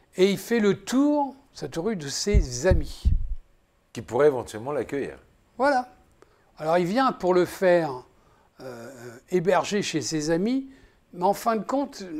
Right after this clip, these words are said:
Speaker 1: pas vraiment, il n'a pas vraiment envie de s'en séparer. Donc il fait le tour de, de plusieurs de ses amis, et à chaque fois on découvre ou une famille, ou un ami, ou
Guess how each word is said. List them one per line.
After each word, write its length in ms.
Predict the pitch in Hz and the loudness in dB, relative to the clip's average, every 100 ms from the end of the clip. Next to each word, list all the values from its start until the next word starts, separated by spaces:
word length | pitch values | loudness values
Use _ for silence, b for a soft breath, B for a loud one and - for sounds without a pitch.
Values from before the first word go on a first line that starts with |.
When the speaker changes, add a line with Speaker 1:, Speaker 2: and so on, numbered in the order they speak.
| - - | -10 0
Speaker 1:
pas 120 | 233 | 0
vraiment, 800 | 208 202 190 208 190 170 160 147 139 139 | 2 2 4 4 4 0 -4 -6 -10 -12
il 60 | 143 | -10
n'a 120 | 156 | -10
pas 180 | 156 180 | -4 -4
vraiment 320 | 156 156 135 | -2 -4 -4
envie 180 | 123 135 | -6 -10
de 40 | |
s'en 180 | - 123 | -12 -12
séparer. 480 | - 117 - - - - B B B B B | -12 -14 -16 -18 -20 -20 B B B B B
Donc 200 | 175 175 | -2 0
il 60 | 226 | -2
fait 160 | - | -2
le 100 | 185 | -2
tour 380 | - 220 233 190 | -4 0 2 2
de, 320 | 135 135 131 | 2 0 0
de 120 | 123 120 | -4 -8
plusieurs 580 | - 175 160 180 202 | -6 -6 0 4 4
de 60 | - | 2
ses 300 | - - 127 | 2 2 2
amis, 520 | 139 147 196 262 269 B B B B - | -2 -2 0 0 -2 B B B B -10
et 100 | 156 | -8
à 80 | |
chaque 300 | 156 - 202 | -6 -2 0
fois 180 | - 240 | 0 0
on 80 | 226 | -2
découvre 640 | 151 143 170 170 139 - _ _ _ _ | -4 -6 -4 -4 -6 -14 _ _ _ _
ou 340 | 165 170 165 165 | -4 -2 -4 -8
une 160 | 147 127 | -12 -12
famille, 600 | - 175 151 147 143 160 - - | -8 -6 -6 -8 -8 -12 -14 -8
ou 340 | 156 160 160 - | -6 -4 -6 -10
un 220 | 143 139 | -10 -6
ami, 380 | 156 156 151 170 - | -6 -6 -6 -8 -10
ou 240 | 160 185 | -10 -10